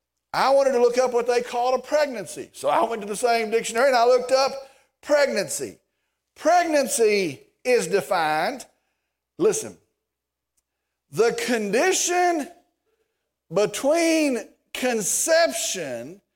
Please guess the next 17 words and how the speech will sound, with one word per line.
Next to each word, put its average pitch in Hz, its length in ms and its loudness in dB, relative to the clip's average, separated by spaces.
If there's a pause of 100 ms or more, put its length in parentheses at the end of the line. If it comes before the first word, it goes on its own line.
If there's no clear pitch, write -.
(640)
and 220 400 0
birth 208 720 0 (680)
where 294 600 4
a 240 600 2
female, 214 720 0
now 120 80 -10
they're 190 140 0
gonna 240 100 0
have 202 160 0
to 175 60 -8
update 175 460 -2
that 170 220 -2
<laughs> - 0 -
pretty 190 160 -6
quick, 220 280 -4
aren't 165 220 -8
they? 196 260 -8